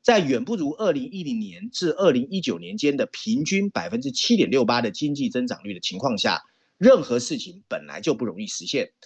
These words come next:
不过，如果中国过去四十年的展现行政实力可以作为一个指导方针的话，北京可能有能力去迎接这个我们认为很难的挑战。文章最后提到，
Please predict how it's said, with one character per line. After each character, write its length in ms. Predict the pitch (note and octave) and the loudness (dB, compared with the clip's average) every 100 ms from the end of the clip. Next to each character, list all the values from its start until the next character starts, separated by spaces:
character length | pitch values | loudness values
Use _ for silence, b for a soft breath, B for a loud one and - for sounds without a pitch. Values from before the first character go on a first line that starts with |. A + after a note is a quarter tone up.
| b b b | b b b
不 120 | - F3 | -2 6
过， 320 | C4+ - - _ _ | 8 6 -2 _ _
如 220 | B2 G3 | -2 0
果 160 | B3 D3+ | 4 2
中 240 | - G3+ | 2 -2
国 140 | D#3+ C3 | 0 0
过 180 | F3+ D3 | 0 0
去 140 | C#3+ | -2
四 240 | - G#3+ | -2 -4
十 120 | C3 A2+ | -4 -6
年 200 | G#2+ A2 | -6 -6
的 100 | G#2 | -8
展 360 | - F#2+ - - | -8 -8 -10 -6
现 320 | - G3 F#2+ | 0 0 0
行 380 | - - F#3+ B3+ | -6 -6 -6 0
政 240 | A3+ D3 | 0 0
实 240 | - - D3+ | -6 -8 -6
力 220 | D3+ - _ _ - | -6 -8 _ _ -10
可 160 | - F#3 | 0 0
以 140 | E3 | 2
作 200 | - D3 | 2 2
为 140 | A2 | 0
一 40 | A2 | -2
个 140 | B2 | -4
指 240 | - - B2 | -6 -6 -2
导 160 | C3 | -2
方 200 | - F#2+ | -2 -10
针 160 | G2 G2 | -8 -8
的 60 | E2+ | -4
话， 260 | F#2+ D#2 _ _ _ - | -4 -4 _ _ _ -2
北 200 | G#2 F#2 | -2 0
京 340 | D#3 D#3+ G#3 _ _ | 2 2 0 _ _
可 340 | - - A2 F2+ | -8 0 0 0
能 320 | F2+ A2 - _ | -2 -4 -6 _
有 200 | A#3 F#2+ | -4 -2
能 240 | F#2 F#2+ B3 | -2 2 6
力 240 | F#3+ - _ | 4 2 _
去 160 | - D3+ | -2 -2
迎 240 | A#2 A#2+ | 2 2
接 180 | - D3+ | 4 4
这 100 | D3+ | 4
个 120 | A2+ D#2 | 0 -2
我 140 | C#2+ | -6
们 80 | F#2+ | 0
认 160 | C3 E2 | 2 2
为 100 | D#2 | -4
很 180 | - D#2+ | -8 -12
难 140 | - | -10
的 80 | F#2+ | -8
挑 180 | - - | -10 -4
战。 200 | A2 F2 _ - B B - | -2 -2 _ -20 B B 6
文 120 | A#2 | 8
章 140 | D3 | 8
最 140 | D3 B2+ | 6 4
后 120 | A2+ | 2
提 140 | - | -2
到， 280 | D#2+ D#2+ | -4 -4